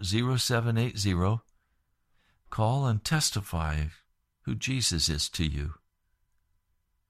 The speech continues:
Or share the struggle you're in. Are you in the midst of a, of a divorce?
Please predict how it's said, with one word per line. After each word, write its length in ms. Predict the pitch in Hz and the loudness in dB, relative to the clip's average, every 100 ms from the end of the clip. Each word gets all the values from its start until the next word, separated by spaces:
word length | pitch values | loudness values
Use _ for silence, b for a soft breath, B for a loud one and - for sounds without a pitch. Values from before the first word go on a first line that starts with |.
| _ b b b | _ b b b
Or 140 | - 107 | 0 2
share 520 | - - 143 147 143 | 2 4 6 6 4
the 200 | - 113 | 2 4
struggle 580 | - - 160 160 131 110 | 4 4 4 4 4 2
you're 280 | 107 113 120 | 2 2 2
in. 340 | 131 95 73 - _ _ _ _ _ _ _ _ _ - | 2 2 0 -6 _ _ _ _ _ _ _ _ _ -6
Are 80 | 101 | -2
you 120 | 113 | 0
in 80 | 110 | 2
the 80 | |
midst 380 | 110 127 135 - | 4 2 0 -2
of 120 | 127 | 0
a, 200 | 113 107 - b b b b - | 2 2 -2 b b b b -6
of 160 | 107 | 0
a 40 | 110 | 0
divorce? 880 | - 104 98 110 143 - - - | 0 -2 -2 0 0 -2 -4 -4